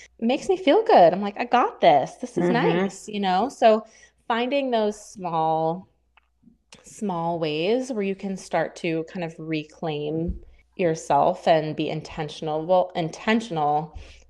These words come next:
Speaker 1: about the way you conduct yourself in your home. And I also think, like, viewing your kids as like, these interesting little humans. Like, I'm so intrigued by my children.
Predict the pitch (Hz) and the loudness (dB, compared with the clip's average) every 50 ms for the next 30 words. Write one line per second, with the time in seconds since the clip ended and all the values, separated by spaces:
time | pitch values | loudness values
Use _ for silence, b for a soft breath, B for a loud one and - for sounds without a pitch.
0 | _ - 170 160 165 156 151 147 147 147 143 - - - - - - _ _ - | _ -4 -2 0 2 2 2 4 4 2 2 0 -2 -4 -8 -8 -8 _ _ -4
1 | 170 170 156 147 143 147 147 151 151 - 170 151 139 135 135 - - 160 160 - | -2 -2 0 0 -2 -2 -4 -6 -8 -10 -8 -6 -6 -8 -8 -8 -8 -8 -6 -6
2 | 156 151 151 - 170 170 165 170 170 175 165 180 185 180 180 180 180 180 185 190 | -6 -6 -6 -6 -6 -6 -4 -4 -6 -6 -4 -4 -2 0 0 0 0 0 -2 -4
3 | 185 B B B B B B B B _ _ _ - 233 226 226 220 220 220 - | -6 B B B B B B B B _ _ _ 2 2 4 4 4 4 4 4
4 | 214 226 247 233 311 302 294 294 285 262 262 262 262 - 233 196 180 170 175 - | 2 2 2 2 0 0 2 2 2 2 2 0 0 2 4 4 4 4 2 -4
5 | - - - - _ - 208 196 208 214 226 240 262 277 294 311 302 269 220 185 | -14 -20 -20 -18 _ -12 -8 -4 -2 0 0 0 0 0 -2 -2 -2 0 0 0
6 | 170 165 - - - 170 165 165 170 170 180 185 - - - 170 165 156 156 151 | -2 -4 -6 -4 -2 0 2 2 0 -2 -4 -8 -8 -6 -4 -2 0 0 0 0
7 | 151 156 156 - - - _ _ _ _ _ _ _ - 175 151 - - - 180 | -2 -4 -10 -14 -20 -20 _ _ _ _ _ _ _ -12 -12 -12 -10 -6 -6 -4
8 | 175 180 - - - - 165 160 160 - - 170 160 - - 170 160 156 156 147 | -4 -6 -10 -10 -6 -6 -4 -4 -6 -6 -6 -6 -6 -6 -6 -6 -6 -4 -4 -2
9 | 151 139 135 135 143 - 147 139 135 123 117 80 - - - 151 151 - - 185 | -2 -2 -2 -4 -4 -6 -6 -6 -6 -6 -8 -10 -8 -6 -4 -4 -4 -2 -2 0
10 | 196 214 214 214 - 254 269 285 269 233 220 - - - 180 151 147 147 - 175 | 0 0 0 0 0 0 0 0 -2 -4 -6 -8 -6 -2 -2 -2 0 -2 -4 -8
11 | 185 - - 202 202 208 214 208 208 214 - 226 214 214 214 233 226 220 220 220 | -6 -2 -2 0 2 2 0 0 0 0 0 0 0 2 2 0 2 2 2 2
12 | 226 226 226 | 2 0 -2